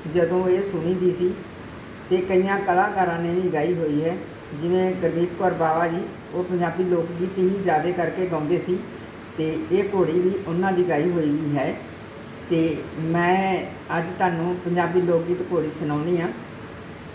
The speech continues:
ਤੇ ਇਹਦਾ ਤੁਸੀਂ ਆਨੰਦ ਮਾਣੋ ਜੀ। ਇਹਦੇ ਵਿੱਚ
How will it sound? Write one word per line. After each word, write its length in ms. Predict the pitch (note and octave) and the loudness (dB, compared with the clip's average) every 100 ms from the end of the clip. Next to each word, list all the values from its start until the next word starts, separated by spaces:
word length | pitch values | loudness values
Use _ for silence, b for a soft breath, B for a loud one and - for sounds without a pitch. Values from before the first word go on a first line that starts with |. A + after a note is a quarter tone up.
| - - | -10 -4
ਤੇ 240 | D#3 D3 - - - - - - - - - - | 0 0 -2 -6 -10 -12 -14 -14 -14 -12 -10 0
ਇਹਦਾ 200 | E3+ F#3+ | 2 2
ਤੁਸੀਂ 280 | F#3+ F3 F#3 | 0 0 2
ਆਨੰਦ 260 | E3 D#3+ | 2 0
ਮਾਣੋ 320 | F3 E3 D#3+ D#3 | 0 0 -2 -2
ਜੀ। 200 | E3+ F#3+ | -2 0
ਇਹਦੇ 200 | F3 F#3 | 2 4
ਵਿੱਚ 400 | G3 E3 - G3 | 4 2 2 0